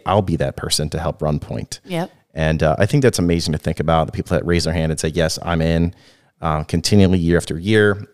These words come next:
Speaker 1: but to have those regular people that run the show, um, I think,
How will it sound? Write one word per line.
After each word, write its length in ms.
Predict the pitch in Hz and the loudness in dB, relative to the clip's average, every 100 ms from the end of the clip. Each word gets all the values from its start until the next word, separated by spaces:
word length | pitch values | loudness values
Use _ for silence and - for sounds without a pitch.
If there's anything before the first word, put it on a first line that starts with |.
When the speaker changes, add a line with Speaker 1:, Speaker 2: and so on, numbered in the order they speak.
| - | -6
Speaker 1:
but 140 | 85 | -4
to 60 | 90 | 0
have 100 | 85 | 0
those 160 | 85 80 | 0 2
regular 340 | 82 82 82 | 0 2 -2
people 280 | 82 85 76 | -2 -6 -4
that 180 | 78 69 | -2 -2
run 160 | 76 | -2
the 100 | 73 | -2
show, 440 | - 80 71 69 - - - - | -2 -2 -2 -4 -10 -20 -20 -8
um, 220 | - 78 | -4 -2
I 60 | 80 | -2
think, 260 | - 82 | -2 -4